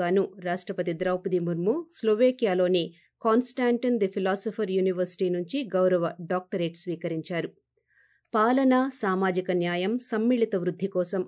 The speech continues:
ఆమె అందిస్తున్న సేవలకు గుర్తింపుగా దీనిని ప్రదానం చేస్తున్నట్టు విశ్వవిద్యాలయం పేర్కొంది. విద్య, మహిళా సాధికారత, సాంస్కృతిక భాషా వైవిధ్యాలను పరిరక్షించి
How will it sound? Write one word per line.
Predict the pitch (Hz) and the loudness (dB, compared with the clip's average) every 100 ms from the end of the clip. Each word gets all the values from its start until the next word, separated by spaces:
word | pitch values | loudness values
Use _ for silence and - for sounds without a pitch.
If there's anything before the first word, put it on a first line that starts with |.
| 196 | -4
ఆమె | 185 | -4
అందిస్తున్న | 160 180 170 185 190 180 | -2 -2 -2 -2 -4 -4
సేవలకు | - 196 208 208 190 | -4 -2 0 -2 -2
గుర్తింపుగా | - 175 180 180 175 175 196 330 185 | -4 -4 -4 -6 -4 -4 -4 -4 -2
దీనిని | 185 180 180 175 | 2 4 2 0
ప్రదానం | 175 190 190 175 | -2 0 0 -2
చేస్తున్నట్టు | 170 170 175 170 165 202 - - | -6 -6 -6 -6 -2 -2 -2 -6
విశ్వవిద్యాలయం | 196 196 233 170 170 165 160 | -6 -2 -2 0 -2 -2 -4
పేర్కొంది. | 160 165 170 170 165 160 - _ _ _ _ _ _ _ - | -4 -8 -8 -6 -4 -4 -8 _ _ _ _ _ _ _ -4
విద్య, | 180 196 247 269 269 | -2 0 2 2 4
మహిళా | 214 175 196 190 | 2 2 2 2
సాధికారత, | 190 185 175 190 185 175 175 202 269 - | 0 -4 -4 -4 -2 -2 -2 -2 -4 -8
సాంస్కృతిక | - 226 247 254 240 214 196 196 | -2 0 0 0 -2 -2 -4 -6
భాషా | 170 185 196 226 - | -6 -4 -2 -2 -2
వైవిధ్యాలను | 180 180 180 170 180 175 175 | 0 0 0 -2 -4 -2 -2
పరిరక్షించి | - 208 185 175 - 185 175 | -2 -2 0 0 -2 -6 -4